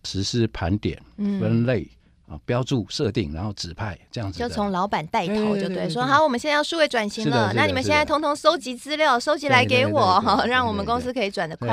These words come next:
Speaker 1: 对，我们把东西
Speaker 2: 好，传统的方式。
Speaker 1: 通通，通通整理好，来入库这样子，
Speaker 2: 嗯。
Speaker 1: 然后过去特别重视这样子的一个盘点的整理的功夫。
Speaker 2: 对。
Speaker 1: 好，那现在呢，有了A I，称为这个叫做智能辅助。
Speaker 2: 嗯。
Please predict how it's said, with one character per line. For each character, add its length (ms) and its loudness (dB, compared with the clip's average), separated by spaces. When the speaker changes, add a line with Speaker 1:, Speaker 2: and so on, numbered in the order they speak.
Speaker 1:
对， 60 2
我 40 2
们 60 2
把 140 0
东 100 0
西 60 4
Speaker 2:
好， 60 2
传 80 2
统 120 2
的 80 0
方 240 -4
式。 140 -6
Speaker 1:
通 100 0
通， 220 0
通 160 0
通 420 -2
整 160 0
理 140 0
好， 260 -6
来 200 -4
入 180 0
库 240 0
这 80 -6
样 140 -2
子， 100 -6
Speaker 2:
嗯。 60 -4
Speaker 1:
然 80 -4
后 200 -2
过 140 -2
去 140 2
特 180 -2
别 240 2
重 220 0
视 180 -4
这 100 -2
样 140 -2
子 120 -6
的 80 -4
一 40 -4
个 100 -6
盘 240 -8
点 160 -6
的 140 -8
整 200 -4
理 140 0
的 80 -8
功 220 -6
夫。 200 -10
Speaker 2:
对。 140 -14
Speaker 1:
好， 140 -8
那 180 -2
现 240 0
在 220 4
呢， 160 2
有 240 -4
了 140 -4
A 180 -4
I， 260 -2
称 340 -2
为 120 2
这 100 -4
个 100 0
叫 140 -2
做 300 -4
智 140 2
能 220 2
辅 200 -12
助。 240 -10
Speaker 2:
嗯。 200 -8